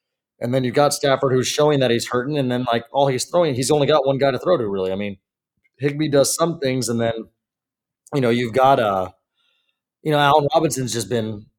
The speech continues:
a ghost, you know, which is convenient 'cause it's October. But he really hasn't done anything, so I don't know. We will see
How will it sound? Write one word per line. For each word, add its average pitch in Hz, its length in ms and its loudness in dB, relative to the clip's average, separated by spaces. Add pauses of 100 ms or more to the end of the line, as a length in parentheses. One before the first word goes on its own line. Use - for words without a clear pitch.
a - 80 -12
ghost, 139 480 -2 (480)
you 104 80 -20
know, 107 140 -6
which 120 120 -6
is - 340 -14
convenient 127 420 0
'cause 110 80 -6
it's 107 140 -6
October. 107 520 -6 (760)
But 101 300 -6 (260)
he 117 140 -6
really 131 240 0
hasn't 131 280 -2
done 151 140 -4
anything, 92 260 -10
so 95 340 -8 (240)
I 117 80 -8
don't 127 100 -6
know. 120 200 -10 (1400)
We 110 80 -8
will 107 100 -6
see 107 320 -8